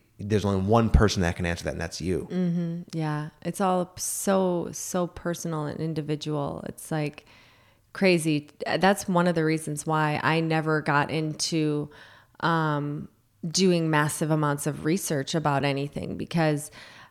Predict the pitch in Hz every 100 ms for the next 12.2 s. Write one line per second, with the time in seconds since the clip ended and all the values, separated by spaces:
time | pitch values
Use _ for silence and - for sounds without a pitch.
0 | _ - - 196 180 185 175 156 147 170
1 | 220 - 151 143 143 147 143 147 147 175
2 | - - 349 240 220 214 202 165 175 170
3 | 156 170 165 151 151 147 - - - -
4 | - 202 - 247 226 185 160 - 143 170
5 | 208 175 - 160 151 - 156 - 135 156
6 | 196 - - - - - 170 170 170 160
7 | 156 160 147 _ _ 175 170 156 151 85
8 | - - _ _ _ _ _ _ _ _
9 | - 185 190 170 - - 185 175 156 -
10 | 175 160 147 143 147 151 185 180 147 160
11 | 185 - _ - - - - 165 170 156
12 | 147 -